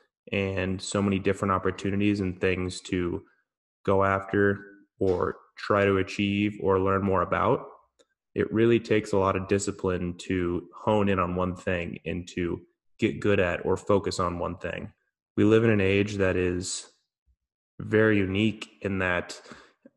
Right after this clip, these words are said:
you know, in the past, you would always want to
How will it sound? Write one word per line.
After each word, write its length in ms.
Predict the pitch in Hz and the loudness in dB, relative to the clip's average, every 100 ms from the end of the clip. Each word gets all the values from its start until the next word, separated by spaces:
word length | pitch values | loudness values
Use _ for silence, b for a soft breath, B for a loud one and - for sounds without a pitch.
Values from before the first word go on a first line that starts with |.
| _ - | _ -6
you 120 | 98 | -2
know, 220 | 87 87 | 0 -2
in 200 | - 104 | -2 -4
the 80 | 95 | -4
past, 560 | - 113 95 95 - - | -2 0 0 -2 -8 -10
you 140 | 104 98 | -4 0
would 80 | |
always 320 | 92 92 92 95 | 2 2 -2 -4
want 280 | 90 90 - | -4 -4 -4
to 400 | 95 87 85 | -4 -4 -6